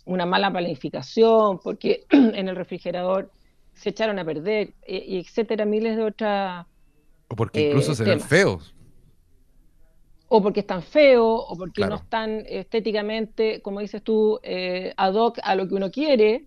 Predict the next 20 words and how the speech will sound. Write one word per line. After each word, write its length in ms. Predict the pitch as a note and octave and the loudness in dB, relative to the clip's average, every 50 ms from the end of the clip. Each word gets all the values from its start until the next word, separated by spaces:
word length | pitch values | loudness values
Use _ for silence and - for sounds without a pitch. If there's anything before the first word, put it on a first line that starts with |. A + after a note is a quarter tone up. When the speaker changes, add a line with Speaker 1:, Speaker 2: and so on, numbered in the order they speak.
| _ _ | _ _
Speaker 1:
a 120 | - F#3+ | -8 -6
pesar 300 | F3 F3+ - - G3+ G3 | -6 -6 -2 -2 -2 -2
de 100 | G3 G3+ | -2 -2
que 80 | G3 G3 | -2 -2
los 100 | F#3 F#3 | -4 -4
nutrientes 420 | F#3 F3+ - G3+ G3+ F#3 - G#3 | -6 -4 -4 -4 -4 -2 -4 -6
existen 360 | F#3 - - G3 - F#3+ F#3 | -6 -6 -8 -8 -6 -6 -6
igual, 400 | F#3+ G3+ A#3 C4 A#3 G#3 D#4+ - - _ _ _ _ - _ _ _ _ _ | -4 2 4 4 4 4 2 -4 -10 _ _ _ _ -20 _ _ _ _ _
y 120 | - A3+ | -10 -4
por 100 | G3 G#3+ | -4 -2
Speaker 2:
Sí, 60 | G3+ | 2
Speaker 1:
todas 140 | - C4+ C4 | 2 2 2
Speaker 2:
pues. 120 | - B3+ A#3+ | 2 0 0
Speaker 1:
esas 0 | |
razones. 360 | A3 - - D3+ C#3 B2+ - | 0 -6 -6 -8 -8 -8 -8
Speaker 2:
<laughs> 800 | - B2+ - - _ _ _ _ _ _ _ - - - - - | -8 -12 -14 -16 _ _ _ _ _ _ _ -20 -16 -16 -10 -4
Speaker 1:
Entonces, 720 | - G#3 G3+ G3+ - B3 C4 B3 B3+ - C4+ C4+ - - - | -2 -2 -2 4 6 6 6 6 6 6 6 6 6 6 4
en 100 | A3+ A3 | 2 2
el 100 | A3 G3+ | 2 0
fondo, 520 | - - B3+ B3+ B3+ A3+ C4 B3+ C4 - | 2 2 4 4 6 6 6 6 6 4